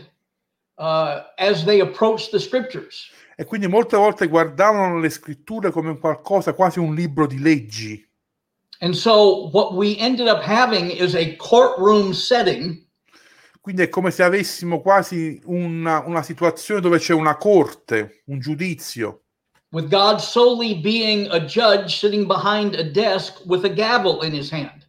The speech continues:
Speaker 2: dove Dio è un grande giudice che è pronto col martello a, a giudicare tutti.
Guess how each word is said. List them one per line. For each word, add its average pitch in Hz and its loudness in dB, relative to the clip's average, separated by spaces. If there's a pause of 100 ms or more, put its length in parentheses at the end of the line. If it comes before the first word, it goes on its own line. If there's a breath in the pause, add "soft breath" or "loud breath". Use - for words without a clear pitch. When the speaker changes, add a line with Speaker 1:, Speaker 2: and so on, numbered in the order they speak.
Speaker 2:
dove 151 2
Dio 214 2
è 196 8
un 170 2
grande 190 0
giudice 170 -2
che 165 0
è 156 0
pronto 190 0
col 170 2
martello 165 2
a, 156 4
a 165 0
giudicare 165 0
tutti. 135 -10